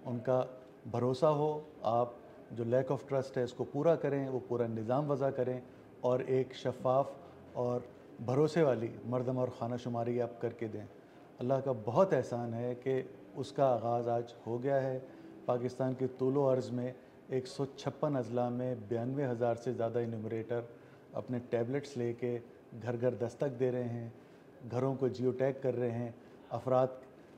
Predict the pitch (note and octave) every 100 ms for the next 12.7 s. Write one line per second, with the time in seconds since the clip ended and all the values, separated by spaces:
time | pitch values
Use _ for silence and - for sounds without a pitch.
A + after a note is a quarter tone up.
0 | - - - - C#3 B2 A#2+ A#2 B2+ D#3
1 | - - - - - C3+ B2+ C3 - -
2 | - C#3+ A#2+ B2+ C3 C3+ A#2+ A#2+ A#2+ B2+
3 | D3 - - A#2+ D#3 A#2+ C3 B2 B2 B2
4 | A2+ A#2 A#2+ A#2+ A#2 B2+ B2 C3 C3 C3+
5 | B2+ B2 - - - - - B2 C3+ C3+
6 | B2+ D3+ D#3 C#3 D3 C#3+ - - - -
7 | A#2 B2 B2+ C#3+ C#3+ C3+ C#3 C3 B2+ C#3
8 | C#3 C3 B2+ C3 A#2+ - - B2 A#2+ C#3
9 | D#3+ C#3+ C3 C3 C3 - - - A#2 B2
10 | - B2+ B2 B2 G#2+ A#2 A2+ C3 C#3+ -
11 | - - - - - C3+ C3+ C3 B2+ -
12 | - - - C3+ C3 C3